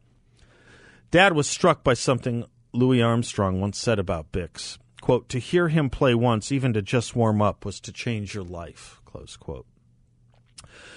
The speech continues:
Bix died tragically at the age of twenty-eight from alcohol abuse, but for some reason made an impression on my dad,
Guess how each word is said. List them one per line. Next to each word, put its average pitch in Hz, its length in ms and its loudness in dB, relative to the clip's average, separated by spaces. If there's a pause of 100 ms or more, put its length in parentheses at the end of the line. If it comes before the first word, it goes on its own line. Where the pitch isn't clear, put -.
(240)
Bix - 320 0
died 127 460 4
tragically 120 560 0
at 101 100 -4
the 107 140 -4
age 110 160 -2
of 101 100 -12
twenty-eight 104 560 -2
from 82 180 -12
alcohol 107 480 -2
abuse, 117 380 0
but - 160 -2
for 135 140 -6
some 190 340 0
reason 127 380 0
made 113 260 2 (380)
an 107 80 -4
impression 104 640 -2
on 92 120 -6
my 98 120 -2
dad, 98 420 -2